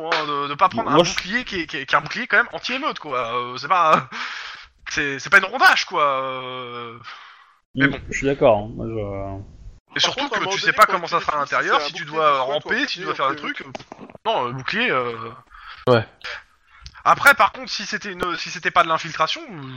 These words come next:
Speaker 1: il y avait pas de souci en soi. C'est, mais pour l'infiltration, euh, voilà.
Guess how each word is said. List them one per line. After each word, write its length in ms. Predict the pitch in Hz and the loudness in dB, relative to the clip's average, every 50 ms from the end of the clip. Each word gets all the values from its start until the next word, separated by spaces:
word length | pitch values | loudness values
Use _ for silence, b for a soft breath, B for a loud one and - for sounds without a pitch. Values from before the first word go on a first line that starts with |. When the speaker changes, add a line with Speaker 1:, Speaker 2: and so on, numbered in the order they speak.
| 127 127 | -14 -8
Speaker 1:
il 40 | 127 | -4
y 20 | 131 | -2
avait 100 | 127 - | 0 2
pas 80 | 156 156 | 2 0
de 40 | |
souci 240 | - 214 208 - 339 | 0 -2 -2 -2 -2
en 100 | 208 170 | -2 -4
soi. 260 | - - 175 160 143 | -4 -4 -4 -4 -2
C'est, 140 | 123 143 135 | -2 -4 -4
mais 140 | 131 135 135 | -4 -4 -4
pour 160 | 135 160 175 | -4 2 6
l'infiltration, 600 | 185 196 185 - 196 175 - 185 175 - - 254 285 B B B B B B B B B B B B - | 6 6 6 4 -2 -2 0 2 2 2 0 -4 -8 B B B B B B B B B B B B -4
euh, 280 | 135 127 127 123 123 120 | 0 0 2 0 0 0
voilà. 260 | 135 170 165 120 - | 4 4 6 6 4